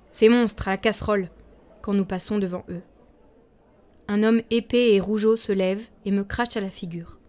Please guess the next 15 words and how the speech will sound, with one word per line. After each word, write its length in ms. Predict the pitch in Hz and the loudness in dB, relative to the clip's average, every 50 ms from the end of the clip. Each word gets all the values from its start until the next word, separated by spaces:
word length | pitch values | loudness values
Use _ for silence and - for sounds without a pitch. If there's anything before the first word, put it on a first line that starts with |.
| _ _ _ _ _ _ _ _ _ _ - - - _ - _ | _ _ _ _ _ _ _ _ _ _ -20 -20 -20 _ -14 _
La 100 | 220 196 | -6 -6
femme 240 | 180 - 220 214 214 | -4 0 2 2 4
assise 360 | 208 202 - - - 214 - | 2 0 -2 -4 -6 -8 -8
près 200 | - - - 208 | -8 -4 -4 -2
de 100 | 190 196 | 0 0
lui 200 | 190 196 208 214 | 0 0 0 -2
ponctue. « 560 | 208 - - 190 175 - - - - 185 175 _ _ _ - _ _ _ _ _ _ _ - | -4 -4 -8 -8 -8 -8 -14 -12 -12 -12 -12 _ _ _ -20 _ _ _ _ _ _ _ -14
Et 40 | 185 | -14
s'ils 200 | - - 196 170 | -8 -8 -8 -6
s'en 200 | - - 190 180 | -4 -6 -6 -6
sortent, 420 | - - 208 196 - - - - - - | -2 -4 -4 -4 -4 -10 -14 -20 -16 -8
on 100 | - 190 | -4 -4
aura 180 | 190 190 185 190 | -2 0 -2 -2
votre 260 | 185 185 180 - 190 | -2 -4 -6 -6 -10
peau. » 280 | 170 - - - 175 | -10 -10 -8 -8 -8